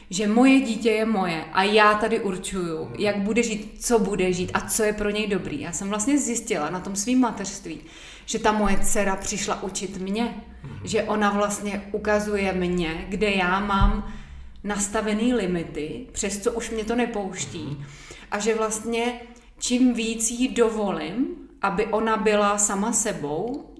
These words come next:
Speaker 1: tím líp se jí žije a tím víc mě proměňuje.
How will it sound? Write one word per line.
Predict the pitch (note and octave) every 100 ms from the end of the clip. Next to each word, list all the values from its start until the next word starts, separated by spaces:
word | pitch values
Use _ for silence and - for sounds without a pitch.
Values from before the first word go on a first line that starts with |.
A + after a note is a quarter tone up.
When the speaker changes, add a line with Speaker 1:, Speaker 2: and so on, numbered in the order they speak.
| -
Speaker 1:
tím | - A3 G#3+ A3 A3 A3 - - -
líp | G3+ G#3 G#3+
se | G#3 A#3+
jí | A#3+ C4+ C#4+
žije | G#3+ F3 D#3+ F3 B3+ - - - - - -
a | G#3
tím | G#3 A#3 A#3 A#3+ A#3+ -
víc | F#3+ G#3 A3
mě | A3
proměňuje. | A3 G#3+ G3 G3 F#3 D#3